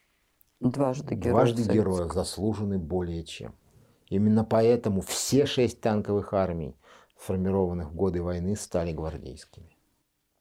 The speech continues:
Speaker 2: Именно потому, что советские танкисты платили своей жизнью, своей кровью до последней минуты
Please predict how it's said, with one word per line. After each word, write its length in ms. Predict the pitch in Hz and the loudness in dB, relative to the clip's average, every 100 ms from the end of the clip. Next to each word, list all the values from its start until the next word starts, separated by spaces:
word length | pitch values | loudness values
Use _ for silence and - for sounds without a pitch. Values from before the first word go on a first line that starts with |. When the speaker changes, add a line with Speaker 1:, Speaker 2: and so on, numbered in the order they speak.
| _ _ _ _ | _ _ _ _
Speaker 2:
Именно 480 | 73 95 120 120 110 | -4 0 4 4 2
потому, 400 | 104 - 101 117 | 0 -2 0 -2
что 160 | - 104 | -4 -8
советские 580 | - 98 107 - - 95 | -4 0 0 -2 -8 -6
танкисты 540 | 95 92 - 107 92 | -4 -6 -6 -6 -8
платили 520 | - 98 92 98 85 | -4 -4 -4 -6 -6
своей 460 | 82 - 87 90 90 | -8 -8 -4 -4 -4
жизнью, 540 | 87 113 98 98 90 | -2 -2 -2 -4 -4
своей 340 | - - 87 82 | -8 -6 -6 -6
кровью 560 | - 196 208 123 87 - - _ | -4 0 0 0 -6 -10 -20 _
до 260 | 101 85 127 | -8 0 2
последней 640 | 117 113 - 120 101 107 | 2 -4 2 2 4 2
минуты 680 | 110 120 123 123 107 - - | 4 4 4 2 0 -4 -16